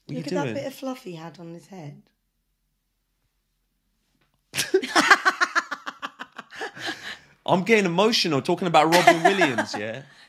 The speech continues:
Speaker 2: No,
Speaker 1: Robin,
Speaker 2: he is amazing.
Speaker 1: Robin Williams, this man means a lot to me, and I don't think I've seen any movies after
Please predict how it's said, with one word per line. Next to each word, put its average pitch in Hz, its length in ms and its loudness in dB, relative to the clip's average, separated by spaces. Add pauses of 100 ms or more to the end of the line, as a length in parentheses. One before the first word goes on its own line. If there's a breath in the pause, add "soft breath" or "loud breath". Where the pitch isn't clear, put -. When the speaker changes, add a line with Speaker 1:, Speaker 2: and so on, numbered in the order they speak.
Speaker 2:
No, 180 160 -2
Speaker 1:
Robin, 208 180 4
Speaker 2:
he 214 120 4
is 208 80 2
amazing. 160 520 -8
Speaker 1:
Robin 165 560 2
Williams, 104 840 -4 (100)
this 143 320 -4
man 123 380 0
means 113 260 -2
a 107 60 -4
lot 127 280 -2
to - 120 -8
me, 98 260 -8
and 117 180 -8
I 113 60 -6 (140)
don't 156 240 0
think 147 340 -6
I've 117 160 -4
seen 139 480 -2
any 143 220 0
movies 110 720 -2
after 117 640 0